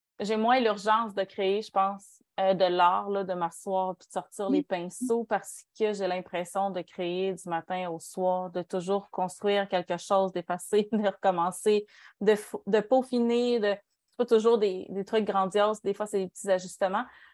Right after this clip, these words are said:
Speaker 1: mais j'ai vraiment l'impression de m'approprier ma vie comme ça. Puis c'est pour ça que j-, j'avais donné ça comme défi, parce que je suis sûre que la majorité des gens vont dire, « Moi, j'ai rien créé. »
Speaker 2: Mhm.
Speaker 1: Puis ça, ça, j'ai de la misère à le croire. C'est, c'est juste qu'il faut revoir notre façon,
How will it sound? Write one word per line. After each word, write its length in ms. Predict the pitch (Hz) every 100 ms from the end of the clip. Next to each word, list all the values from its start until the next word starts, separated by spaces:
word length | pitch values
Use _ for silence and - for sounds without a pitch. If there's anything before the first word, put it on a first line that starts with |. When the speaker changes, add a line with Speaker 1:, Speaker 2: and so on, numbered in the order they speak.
| _
Speaker 1:
mais 160 | 196 208
j'ai 100 | 196
vraiment 280 | 185 185 208
l'impression 420 | 202 175 180 208
de 40 |
m'approprier 500 | 190 - 180 - 196
ma 160 | 185 175
vie 140 | 196
comme 180 | 202 185
ça. 180 | - 240
Puis 340 | 214 196 - _
c'est 100 | -
pour 140 | 202 202
ça 180 | - 247
que 100 | -
j-, 200 | - - _ -
j'avais 240 | 185 185
donné 200 | 185 190
ça 160 | 185 220
comme 260 | 214 190 170
défi, 460 | 175 - 208 254 _ _ _
parce 160 | 196 -
que 80 | 208
je 60 |
suis 60 | -
sûre 140 | 247
que 60 | 247
la 80 | 196
majorité 460 | 196 208 208 226
des 180 | 208 196
gens 220 | 180 208
vont 140 | 208 190
dire, « 160 | 190 202
Moi, 140 | 202
j'ai 140 | 196
rien 260 | 185 180 190
créé. » 380 | - 190 175 180 196
Speaker 2:
Mhm. 380 | 262 269 262 254
Speaker 1:
Puis 100 | 202
ça, 280 | - 226 233 247 _
ça, 140 | 226
j'ai 120 | 214 196
de 40 |
la 120 | 185
misère 260 | 190 190 180
à 80 | 175
le 60 |
croire. 500 | - - 185 180 - - _ _ _ _ 214
C'est, 200 | - -
c'est 160 | 208
juste 180 | 202 214
qu'il 80 | -
faut 160 | 214 202
revoir 400 | 202 202 214 202
notre 180 | 190
façon, 540 | - 185 - 208 208